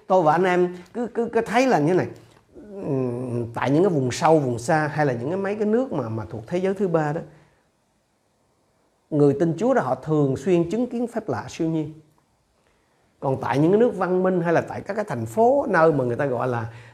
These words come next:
dân trí cao đó, thì lại không còn thấy điều đó. Không, không phải Đức Chúa Trời ở thành phố là khác với Đức Chúa Trời ở miền quê.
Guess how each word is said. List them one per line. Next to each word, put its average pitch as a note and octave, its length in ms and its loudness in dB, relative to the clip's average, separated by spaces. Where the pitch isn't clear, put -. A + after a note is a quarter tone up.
dân D#3+ 380 2
trí A#3 200 2
cao E3+ 380 2
đó, F3 60 0
thì A#2+ 160 -6
lại A2 180 -6
không D#3+ 160 -4
còn A2+ 260 -4
thấy F#3+ 220 -8
điều - 180 -8
đó. - 60 -18
Không, C4+ 160 4
không C4 180 4
phải G#3+ 160 0
Đức C#4 180 0
Chúa C#4+ 80 2
Trời F#3+ 420 4
ở F#3 140 2
thành F#3 220 0
phố B3 480 2
là F3+ 80 -6
khác D4 320 -2
với C4+ 80 -2
Đức B3+ 180 -2
Chúa B3 80 0
Trời E3 220 -2
ở E3+ 120 0
miền F#3+ 220 4
quê. A3+ 360 0